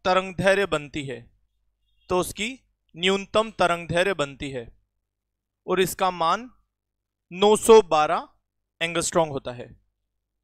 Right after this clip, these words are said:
तो इसका मान नौ सौ बारह एंगस्ट्रॉम होता है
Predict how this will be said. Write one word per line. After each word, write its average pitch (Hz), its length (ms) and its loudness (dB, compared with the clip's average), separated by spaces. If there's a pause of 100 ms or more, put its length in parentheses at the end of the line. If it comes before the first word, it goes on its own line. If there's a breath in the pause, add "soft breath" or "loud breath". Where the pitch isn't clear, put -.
(140)
तो 170 60 -2
इसका 170 260 -4
मान 160 280 -4
नौ 156 220 -4
सौ 175 240 0
बारह 147 420 -4 (520)
एंगस्ट्रॉम 147 480 -6
होता 127 240 -16
है 123 120 -18